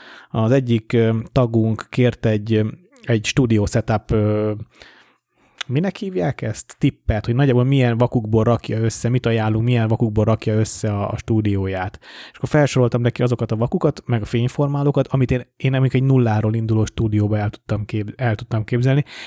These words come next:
és tök jó volt eljátszani a gondolattal, hogy, hogy hogyan raknék össze egy ilyen stúdiót. Ö, és, és ott döbbentem rá arra, hogy, hogy például az A D kétszáz, a kis, kis, kis vaku,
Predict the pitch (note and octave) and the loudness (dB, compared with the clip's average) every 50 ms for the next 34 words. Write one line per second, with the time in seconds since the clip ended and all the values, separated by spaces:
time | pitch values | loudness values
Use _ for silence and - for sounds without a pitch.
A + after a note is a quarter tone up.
0 | - - B2 - - G#3 G3 - - A#2+ A2+ A2+ G#2+ - A#2+ A2+ A2 G#2 - - | -8 -8 -4 0 2 2 2 2 2 2 2 2 2 2 2 2 0 0 -2 -4
1 | A2+ A2 A2 A2 A2+ A2+ A2 G#2 G#2+ G#2 G#2 - _ - A2 G#2 G2+ A2+ A2 G#2+ | -4 -4 -2 0 0 0 0 0 0 -2 -2 -2 _ -2 -2 0 0 0 0 -2
2 | - - - - - B2+ A2+ A2 B2 A#2 A2+ G#2 G2+ G#2 G2+ - - A2 G#2 G2+ | -4 -12 -12 -6 -2 0 2 2 4 4 2 2 2 0 -2 -2 -2 -2 -2 0
3 | - A2 F#2+ - - - G#2 G2 G2+ G#2 G2+ G2+ - - - G#2+ G#2 G#2 G#2 G#2 | 0 0 -2 -2 -2 -2 -2 -2 0 -2 -2 -2 -2 -2 -2 0 0 2 2 2
4 | G#2 G#2 G#2+ - - - - - - - - - - _ - B2 A2 A2 A2 A2 | 2 2 0 -4 -8 -20 -20 -20 -20 -20 -20 -20 -12 _ -2 0 2 2 2 0
5 | A2 - _ - C#3 A#2+ - D#3+ - - _ _ _ - C#3+ - - - F#3 F3 | -2 -4 _ -2 -2 0 0 -2 -6 -8 _ _ _ -2 -2 -2 0 0 0 2
6 | E3 C#3+ A2+ A2+ A#2+ A2+ A2+ - A#2 A#2 A#2+ A#2 A2 A2+ A#2 A2+ A#2 A#2+ B2 A#2+ | 2 0 0 0 0 0 0 0 0 2 2 2 2 2 0 2 2 0 0 0
7 | - B2+ B2 B2 - - D#3 D3+ - _ _ _ - _ _ - C3+ C3 - _ | 0 0 -2 -2 -2 -8 -20 -20 -20 _ _ _ -20 _ _ -2 -2 -2 -2 _
8 | - - B2 B2+ C3+ C3+ C#3 A#2+ - C#3 D#3 D#3 D#3+ D#3 B2+ A#2+ A2 - - B2+ | -2 0 2 2 2 0 0 -2 -2 -2 0 2 2 2 2 0 0 2 0 0
9 | B2 - - A#2+ G2+ F#2+ G#2 G#2 - - C3 A#2 - - - - - B2+ A2+ - | 0 0 -2 -4 -2 -2 -4 -4 0 0 0 0 -2 -4 -6 -2 -2 0 0 0
10 | - - - - - C3 - - - A2 G2 - - G2+ - | -4 -6 -6 -2 -2 -2 -2 0 -2 -2 -2 -4 -6 -8 -8